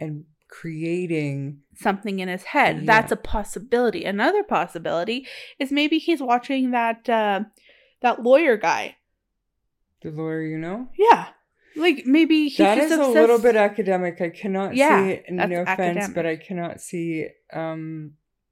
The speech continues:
Speaker 1: his mom thinking that True Crime Circus is academic in
Speaker 2: No.
Speaker 1: any, in any way, shape, or
Speaker 2: Though
Speaker 1: form.
Speaker 2: I feel like he probably watches, like, Explore with us. And that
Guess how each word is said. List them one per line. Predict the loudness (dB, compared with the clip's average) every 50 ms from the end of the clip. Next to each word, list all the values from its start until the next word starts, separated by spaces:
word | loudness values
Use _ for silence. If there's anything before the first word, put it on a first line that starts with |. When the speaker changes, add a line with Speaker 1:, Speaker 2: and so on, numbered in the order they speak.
| _ _
Speaker 1:
his | -10 -10 -10 -8 -8
mom | -8 -6 -6 -8 -8
thinking | -10 -10 -10 -10 _ -12 -10 -8
that | -8 -8 -10 -10 -14 _
True | -16 -14 -14 -14 -12
Crime | -12 -12 -12 -10 -12
Circus | -10 -12 -12 -12 -12 -14 -14 -14 -12 -12
is | -12 -12 -14 -14
academic | -16 -16 -14 -16 -12 -10 -10 -8 -8 -10 -12 -16 -18 -20 _ _ _ _ _ -20 -20 -20 _ _
in | 0 2 4 4
Speaker 2:
No. | 2 2 0 0 -2 -2 -2 -4 -6 -8 -10 -14 -18 -18 -18 -16 -12
Speaker 1:
any, | -10 -8
in | -6
any | -6 -6 -6 -6 -6
way, | -6 -6 -6
shape, | -8 -8 -8 -10 -10 -4
or | 0
Speaker 2:
Though | 2 2
Speaker 1:
form. | 2 2
Speaker 2:
I | 0 -2
feel | -2 -6 -8 -8 -2 -2 0 0 0
like | 0 0 -2 -4 -8
he | -14 -10
probably | 0 0 0 2 2 -2 -4 -2 -2 -4 -2 -2 -2 -2
watches, | -2 -4 -6 -8 -10 -10 -10 -10 -10 -8
like, | -10 -10 -10 -12 -14 _ _ _ _ _ _ _ _
Explore | -18 -18 -18 -20 -20 _ _ -8 -8 -6 -6 -6 -8
with | -8 -12 -12 -10 -8
us. | -6 -4 -4 -6 -6 -10 -16 -20 -20 -20 -20 _ _ _ _ _ _ _ _ _ _ _ _ _ _ _ _ _
And | -12 -12 -12 -10 -10
that | -8 -6 -2 -2 0 -2 -2 -6 _ -18 -20 -20